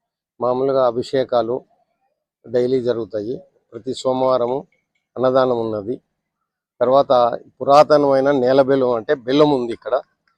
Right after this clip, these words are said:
మనకు కనపడుతుంది. అక్కడ స్నానం ఆచరిస్తే గంగా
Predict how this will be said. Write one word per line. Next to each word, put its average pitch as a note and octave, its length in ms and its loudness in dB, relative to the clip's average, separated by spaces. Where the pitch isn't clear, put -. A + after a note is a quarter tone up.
మనకు A#2 140 -2
కనపడుతుంది. A2 680 -6
అక్కడ C3 320 4
స్నానం B2+ 420 -2
ఆచరిస్తే A#2 480 -4
గంగా B2+ 480 0